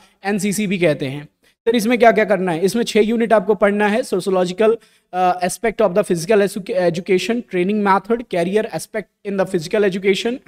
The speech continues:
health education and health problem, sports injury and first aid। फिर कहता है test and measurement in the st-, अ,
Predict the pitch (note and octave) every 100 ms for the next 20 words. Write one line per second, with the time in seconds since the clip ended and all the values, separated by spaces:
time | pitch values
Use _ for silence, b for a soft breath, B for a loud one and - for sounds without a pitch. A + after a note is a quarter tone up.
0 | E3+ G#3 G#3+ F3 F3 G3+ G#3 - A#3+ F3
1 | F#3 F#3 b b - A3 A#3+ G3 A3+ A3+
2 | G#3 B3 - b b F#3 - A#3 A3+ -
3 | G#3+ F#3+ G#3 A#3 E3+ F3+ F#3+ G#3 G3+ -
4 | G#3+ A3 _ _ _ _ A#3+ A3+ G#3+ G#3+
5 | G#3+ A3 A3 G#3 - A3+ G3+ F#3 G#3 G#3
6 | G#3+ G3 G3 G#3 - - G#3+ F3+ F3 F3